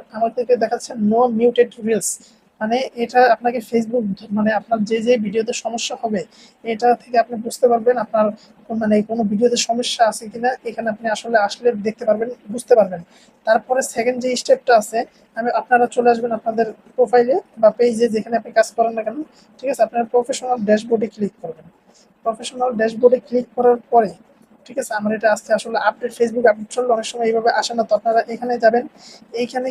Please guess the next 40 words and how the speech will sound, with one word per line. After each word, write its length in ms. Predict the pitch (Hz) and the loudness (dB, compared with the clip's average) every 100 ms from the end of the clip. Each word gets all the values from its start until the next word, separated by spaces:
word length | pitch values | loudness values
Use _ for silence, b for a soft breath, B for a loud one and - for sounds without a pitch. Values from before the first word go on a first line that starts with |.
| 240 | 0
গিয়া 180 | 254 190 190 _ _ - | 2 2 -2 _ _ -2
এই 220 | 233 262 262 254 226 | 2 2 0 0 -2
আপনারা 260 | 247 247 233 | 0 -2 0
দেখতে 160 | 240 254 | 0 0
পারতেছেন, 340 | 247 240 254 226 226 | 0 0 -6 -8 -2
এই 60 | 240 220 | -2 2
যে 80 | 240 - _ - | 0 0 _ -14
এখানে 220 | 208 226 233 - _ 220 | -8 -6 -6 -8 _ -6
আইসা 180 | 220 220 | -2 -2
বসছে 160 | 214 - 214 | -4 -8 -6
যে, 60 | 214 | -6
যে 60 | 208 - - | -6 -8 2
পেজ 380 | 254 262 262 247 - 214 214 | 4 4 2 -4 -10 -2 0
রেকমেন্ডেশন। 880 | 214 240 233 233 233 220 233 - 196 - b b - 220 - | 2 2 2 0 -2 -4 -4 -4 -6 -10 b b -8 -6 -4
আপনি 140 | 233 247 | -4 -4
যদি 120 | 240 - | -2 0
প্রোফাইলে 300 | 254 254 247 | 2 4 2
কাজ 100 | 240 - | -2 0
করেন, 160 | 277 277 | 2 2
তাহলে 160 | 247 233 | 0 0
দেখাবে 220 | 226 233 233 | -2 0 0
যে 60 | 226 - | 2 2
প্রোফাইল 260 | 240 247 233 | 2 2 0
রেকমেন্ডেশন, 500 | 214 220 208 202 - 180 | -2 -2 -6 -6 -10 -8
ঠিক 100 | 262 349 | -4 -4
আছে, 140 | 208 185 _ b b - | -6 -12 _ b b -6
এটা 120 | 254 269 | -2 -2
কোনো 100 | 254 | 0
ম্যাটার 220 | 240 240 240 | 0 0 -4
না। 60 | 330 - b _ | -10 -12 b _
তো 40 | 220 214 | 0 0
আপনারা 220 | 247 240 226 | 0 0 0
রেকমেন্ডেশনটা 680 | 226 277 269 262 240 262 240 240 | -2 -2 -6 -6 -8 -6 -2 -2
অবশ্যই 320 | 247 - 247 226 | -2 -4 -8 -6
চেক 120 | 220 240 | -4 -4
করবেন, 220 | 190 170 - | -6 -6 -6
কারণ 160 | 214 226 233 | -6 -6 -12
কিছু 140 | - 247 | -14 -10
কিছু 140 | 262 202 | -6 -4
ভিডিও 200 | 214 247 | -4 2